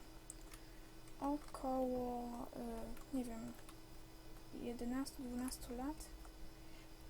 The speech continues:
to, y, zacięłam się w tym miejscu chyba praktycznie na kilkanaście dni.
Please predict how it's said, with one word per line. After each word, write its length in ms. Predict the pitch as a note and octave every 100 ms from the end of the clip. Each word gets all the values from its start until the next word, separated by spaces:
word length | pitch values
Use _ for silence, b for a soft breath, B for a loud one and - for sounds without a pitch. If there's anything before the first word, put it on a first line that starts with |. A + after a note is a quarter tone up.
| -
to, 180 | C#4 C#4+ C#4+ C4+ - -
y, 180 | C4 B3
zacięłam 400 | B3 B3 - D4+
się 140 | D4 C#4
w 40 |
tym 200 | - B3+
miejscu 320 | B3+ - -
chyba 200 | B3 B3
praktycznie 640 | A#3+ A#3+ - C4+ - B3 C4 -
na 100 | A#3 A3+ -
kilkanaście 920 | - B3+ - A#3 A#3+ C#4 - - B3
dni. 380 | - A#3 A#3